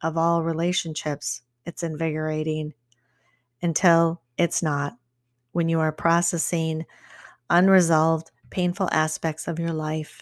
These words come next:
and you might feel drained or sad, or you may have been appropriately challenged, and you might be having some reactions to that too. You might even be a bit irritated.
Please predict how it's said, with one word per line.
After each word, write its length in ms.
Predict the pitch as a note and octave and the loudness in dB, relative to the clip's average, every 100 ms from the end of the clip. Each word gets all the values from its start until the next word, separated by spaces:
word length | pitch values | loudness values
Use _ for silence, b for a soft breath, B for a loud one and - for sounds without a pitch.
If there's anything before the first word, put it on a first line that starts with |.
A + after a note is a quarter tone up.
| _ - | _ -6
and 160 | F3 | -4
you 80 | E3 | -2
might 240 | D#3+ - | -2 -4
feel 200 | - F3+ | -2 -2
drained 640 | E3+ E3+ D#3+ D#3+ D#3+ D#3+ D3+ - | 0 0 0 0 0 -2 -4 0
or 140 | G3 | 0
sad, 760 | F#3+ - D#3 D#3 D#3 D#3 D#3 - _ _ _ _ _ _ _ _ _ _ _ _ | 0 0 0 2 2 2 0 -4 _ _ _ _ _ _ _ _ _ _ _ _
or 320 | F#3+ F#3 F#3+ | 4 8 8
you 180 | F3+ F3+ | 6 4
may 140 | F3+ | 4
have 200 | F#3+ E3+ | 2 2
been 160 | F3+ F3+ | 0 0
appropriately 640 | F3+ F3 D#3 F#3+ F#3 G#3+ | 0 -2 0 0 2 0
challenged, 760 | - B3 C#4+ A#3 D3 - - - _ _ | 0 0 4 4 2 -6 -12 -16 _ _
and 120 | E3 | -10
you 60 | D#3+ | -8
might 200 | D#3 D#3 | -10 -10
be 100 | D#3+ | -8
having 300 | E3 D#3+ D#3 | -6 -6 -8
some 220 | - D3+ | -8 -8
reactions 580 | D3 C#3+ C#3+ - D#3 - | -8 -10 -8 -10 -8 -8
to 100 | D#3+ | -6
that 320 | D#3 D#3 - | -4 -6 -6
too. 340 | - A#3 F3 F3+ | 0 2 2 0
You 100 | A3+ | 0
might 160 | D#4 | 2
even 180 | C#4 C#4 | 0 0
be 140 | C#4 C#4+ | 2 2
a 80 | |
bit 160 | C#4 C4+ | 2 2
irritated. 720 | C4+ D4 D4 G3 F3 D#3 | 2 0 2 4 4 2